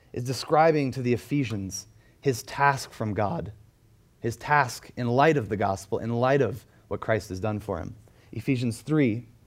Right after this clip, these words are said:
seven through nine says, "Of this gospel I was made a minister according to the gift of God's grace, which was given me by the working of his power. To me, though I am the very least of all the saints, this grace was given to preach to the Gentiles the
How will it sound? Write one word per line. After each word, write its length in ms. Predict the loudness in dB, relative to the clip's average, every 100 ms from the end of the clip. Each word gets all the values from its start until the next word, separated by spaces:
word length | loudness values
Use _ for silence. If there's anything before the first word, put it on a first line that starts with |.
| _ _ _ _
seven 260 | 0 2 2
through 140 | 0
nine 220 | 0 0 -2
says, 140 | 2
"Of 220 | 4 6
this 200 | 6 4
gospel 640 | 6 6 4 0 -4 -4 -6 _ _ _ _ _ _ _
I 100 | 0
was 160 | 0 2
made 180 | 2 4
a 40 |
minister 500 | 4 2 0 0 0
according 320 | 2 2 2
to 100 | 0
the 80 | -2
gift 420 | 0 4 4 2
of 140 | -4 2
God's 280 | 4 4 2
grace, 420 | 2 2 0 -12 -20 -14 -6
which 180 | -2 0
was 160 | 0
given 340 | 4 4 4 0
me 220 | -2 -8 -2
by 120 | 0
the 100 | 0
working 420 | 2 2 2 -2
of 60 | -4
his 120 | -6
power. 440 | -4 -2 0 -2 -8 -20 _ _ _ -20 -20 _ _
To 100 | -2
me, 340 | 2 2 0 0
though 180 | 2
I 60 | 4
am 120 | 2
the 80 | 2
very 240 | 6 8
least 420 | 8 4 0 -4 0
of 100 | 4
all 140 | 4
the 80 | 4
saints, 540 | -4 -4 -4 -8 -16 -20 -16 -6
this 160 | -6
grace 340 | -2 0 0 0
was 140 | -2
given 400 | 0 0 -2 -8 -14 -20 -16
to 100 | -6
preach 300 | -4 -4 -4
to 80 |
the 80 | -6
Gentiles 580 | -2 -2 0 0 0 -2
the 160 | -6